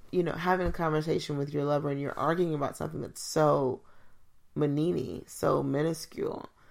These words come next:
a lot of that is because you are arguing. Let them have an opinion. Listen to what that opinion is.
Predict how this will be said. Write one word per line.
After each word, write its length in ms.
a 80
lot 240
of 80
that 160
is 100
because 580
you 240
are 100
arguing. 560
Let 320
them 140
have 260
an 80
opinion. 500
Listen 500
to 160
what 200
that 100
opinion 420
is. 360